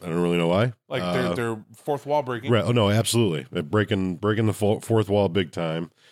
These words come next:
Speaker 1: Um, you have, of course, the crazy scrawls and, and, like, so basically the artwork in here, l-, it looks like it was done by a child.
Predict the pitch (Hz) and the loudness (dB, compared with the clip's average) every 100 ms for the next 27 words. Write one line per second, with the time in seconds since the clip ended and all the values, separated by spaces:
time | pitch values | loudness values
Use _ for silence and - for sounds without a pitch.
0 | - - _ 85 90 90 90 87 87 85 | -20 -20 _ -8 -6 -4 -4 -4 -4 -6
1 | 87 82 _ _ _ - 92 98 92 85 | -8 -10 _ _ _ -12 -6 -4 -4 -6
2 | - 101 92 85 90 85 85 87 76 _ | -2 -2 -2 -4 -4 -2 -2 -4 -8 _
3 | _ _ _ _ _ _ _ - 104 107 | _ _ _ _ _ _ _ -6 0 2
4 | 98 98 - - 101 98 95 92 95 85 | 2 0 -2 0 0 2 2 2 0 -2
5 | 92 85 85 87 92 90 - 92 92 - | -4 -4 -6 -8 -6 -8 -8 -4 -4 -6
6 | - - - 107 - - 147 196 175 123 | -14 -10 -8 -8 -6 -2 0 2 2 2
7 | 117 - 104 113 120 123 113 120 113 95 | 0 -2 -4 0 0 2 2 2 2 0
8 | 101 - 123 127 120 160 - 120 110 107 | -4 -2 -2 0 0 0 0 2 2 2
9 | 107 95 82 92 104 143 104 71 - | 2 2 2 2 2 0 0 -4 -10